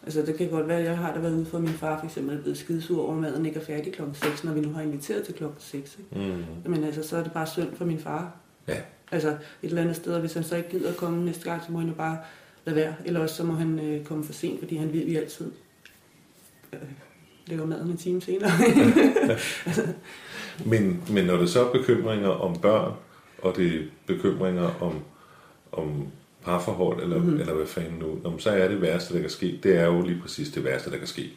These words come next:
Speaker 1: Ja.
Speaker 2: Altså, og
Speaker 1: Ja.
Speaker 2: det er jo så en anden stress.
Speaker 1: Ja, det er det i hvert fald. Og det hader jeg.
Speaker 2: Ja.
Speaker 1: Og det kan virke, altså, det,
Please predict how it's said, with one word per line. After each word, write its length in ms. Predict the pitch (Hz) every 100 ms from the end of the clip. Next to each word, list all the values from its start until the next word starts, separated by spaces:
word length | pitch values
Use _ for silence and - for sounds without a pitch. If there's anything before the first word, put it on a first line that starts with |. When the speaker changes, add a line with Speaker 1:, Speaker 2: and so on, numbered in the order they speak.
| -
Speaker 1:
Ja. 120 | 185 - - -
Speaker 2:
Altså, 180 | - - - - _ -
og 40 |
Speaker 1:
Ja. 20 | 113
Speaker 2:
det 80 |
er 40 | 117
jo 60 |
så 120 | 127 85
en 60 | 73
anden 180 | 85
stress. 340 | 85 - - -
Speaker 1:
Ja, 100 | 220 - - _ -
det 100 | 262
er 20 | 226
det 60 |
i 40 | 214
hvert 180 | 202 190
fald. 160 | 214 - - - - - _
Og 80 | 190
det 100 | 220
hader 220 | 185 175 170
jeg. 100 | 170 - _ _ -
Speaker 2:
Ja. 40 | 98 92 -
Speaker 1:
Og 60 | 196
det 120 | 208
kan 140 | 202 185
virke, 300 | 190 185 -
altså, 180 | 165
det, 460 | 175 196 190 190